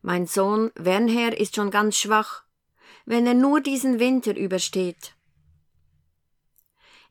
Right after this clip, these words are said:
Elsa hat sich bei der offenen Feuerstelle in der Küche niedergelassen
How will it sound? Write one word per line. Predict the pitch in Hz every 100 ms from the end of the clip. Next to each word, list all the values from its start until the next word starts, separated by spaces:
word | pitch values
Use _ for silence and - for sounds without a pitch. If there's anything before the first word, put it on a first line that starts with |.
| -
Elsa | 226 226 220 294 294
hat | 247 233
sich | 233
bei | 208 190
der | 185
offenen | - 190 240 240
Feuerstelle | 214 175 170 208 - 208 208 214
in | 190
der | 175
Küche | 160 180 180 233
niedergelassen | 208 190 196 208 202 190 - 202 202